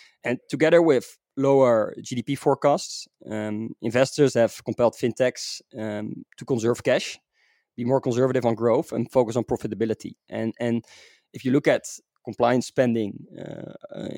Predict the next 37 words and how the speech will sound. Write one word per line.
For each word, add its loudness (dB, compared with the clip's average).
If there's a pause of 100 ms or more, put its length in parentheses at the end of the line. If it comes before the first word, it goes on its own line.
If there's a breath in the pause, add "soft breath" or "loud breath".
(240)
at -6
financial 0
institutions -6
in 0
general, 2
this -2
often 0
takes -2
up 0
a 0
large 2
part 0 (120)
in, -8
in, -12
in, -12
in -8
their, -10
in -12
their -10
cost. -2
So -6 (460 soft breath)
it's -10
becoming 2
more 6
and 4
more 2
important -6
for -4
financial -4
institutions -8
to -4
have 0
a 2
lean 0
and 0
efficient, -2 (140)
uh, -8